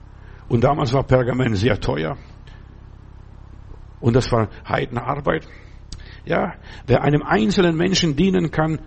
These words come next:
der kann der ganzen Welt dienen, so sagt man. Lukas erscheint uns hier als der liebende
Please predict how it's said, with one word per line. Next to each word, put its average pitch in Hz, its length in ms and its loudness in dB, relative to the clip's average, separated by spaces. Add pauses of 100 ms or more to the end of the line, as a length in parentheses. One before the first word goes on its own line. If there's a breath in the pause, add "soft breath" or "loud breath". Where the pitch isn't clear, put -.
der 131 80 2
kann 143 160 2
der 135 80 4
ganzen 127 320 0
Welt 151 220 2
dienen, 151 240 0 (200)
so - 200 0
sagt 139 260 -4
man. 131 240 -2 (1400 loud breath)
Lukas 202 340 4
erscheint 180 440 4
uns 170 160 4
hier 180 260 6 (220)
als 156 520 2
der 165 160 4
liebende 170 580 4